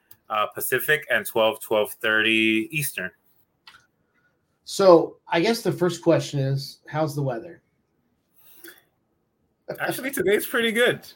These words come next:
Speaker 1: Um, it was, like, sixty-five degrees when we woke up, which we don't really get that here, which
Speaker 2: Oh.
Speaker 1: is, this is, to the, to us, this is, like, sweater and jacket weather.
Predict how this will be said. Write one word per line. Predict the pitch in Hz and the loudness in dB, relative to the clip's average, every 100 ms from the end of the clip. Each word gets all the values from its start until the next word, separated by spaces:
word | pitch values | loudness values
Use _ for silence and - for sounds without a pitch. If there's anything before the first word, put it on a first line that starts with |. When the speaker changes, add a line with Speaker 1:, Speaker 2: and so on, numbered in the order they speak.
| _ | _
Speaker 1:
Um, | 117 117 120 123 123 123 120 | -4 0 0 0 -4 -6 -6
it | |
was, | 127 | -4
like, | 196 147 | -2 -2
sixty-five | 156 143 135 147 139 | -4 -2 0 0 2
degrees | 120 160 | 2 2
when | 160 | 2
we | 123 | 2
woke | 117 110 | 2 4
up, | 110 | 2
which | 104 - | 2 0
we | 120 | 2
don't | 147 | 2
really | 202 202 | 4 2
get | 139 156 - | 2 0 0
that | 98 | 0
here, | 90 95 82 - _ _ _ | 0 -4 -6 -12 _ _ _
which | - - | -14 -6
Speaker 2:
Oh. | 143 98 | -4 -4
Speaker 1:
is, | - - _ _ _ | -8 -16 _ _ _
this | 143 143 | -6 -4
is, | 143 | -4
to | - | 0
the, | 143 170 | 2 2
to | - 147 | 2 2
us, | 160 | 2
this | 151 | 0
is, | 131 | 0
like, | 120 | 0
sweater | - 127 120 117 | 0 2 4 2
and | 107 | 2
jacket | 104 101 - | 0 0 -4
weather. | 90 90 80 98 | -6 -6 -8 -16